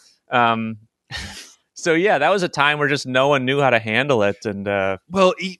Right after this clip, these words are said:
Speaker 2: that's a
Speaker 1: that,
Speaker 2: great
Speaker 1: it's
Speaker 2: point.
Speaker 1: different now.
Speaker 2: That's a great point. And, and it leads to a point that we've discovered really recently through some news items, which is this idea that we're getting to the,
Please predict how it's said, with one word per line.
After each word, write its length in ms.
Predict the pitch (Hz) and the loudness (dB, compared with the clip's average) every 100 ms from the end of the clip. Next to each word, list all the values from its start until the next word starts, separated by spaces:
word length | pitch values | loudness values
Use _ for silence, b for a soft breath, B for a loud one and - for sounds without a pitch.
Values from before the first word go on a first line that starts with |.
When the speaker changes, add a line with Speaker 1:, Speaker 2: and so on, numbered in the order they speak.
| 170 | -4
Speaker 2:
that's 140 | 208 262 | -2 0
a 60 | |
Speaker 1:
that, 80 | 277 | 0
Speaker 2:
great 260 | 147 151 127 | 2 0 0
Speaker 1:
it's 100 | - | 0
Speaker 2:
point. 160 | 151 | 0
Speaker 1:
different 200 | 95 123 | 2 -2
now. 160 | 107 98 | -2 -2
Speaker 2:
That's 160 | 160 165 | -2 -2
a 40 | |
great 260 | 151 160 - | 0 -2 0
point. 340 | 131 98 - 101 - | -2 -2 -6 -12 -6
And, 220 | 143 143 147 | -2 -2 0
and 160 | 143 | -2
it 80 | 139 | -2
leads 480 | 131 151 220 214 - | -2 -2 -2 -2 -2
to 160 | 156 123 | 0 0
a 60 | |
point 260 | 110 123 113 | 2 0 2
that 80 | 110 | 0
we've 240 | 120 143 | 0 0
discovered 500 | 135 - 123 104 95 | 0 0 0 0 -4
really 220 | 107 92 | -6 -6
recently 500 | 95 156 - 107 87 | -2 -2 0 -4 -6
through 280 | - 123 107 | -4 0 2
some 200 | - 123 | 0 -2
news 280 | 139 277 185 | 2 2 2
items, 420 | 80 80 - - | -2 -8 -10 -6
which 260 | 127 143 - | 0 0 2
is 220 | 156 156 | 0 0
this 220 | 131 147 139 | 0 2 4
idea 300 | 123 123 120 | 2 2 2
that 80 | |
we're 160 | 110 110 | 2 -2
getting 380 | 117 131 135 123 | -2 0 0 -2
to 80 | 123 | -4
the, 200 | 107 | -6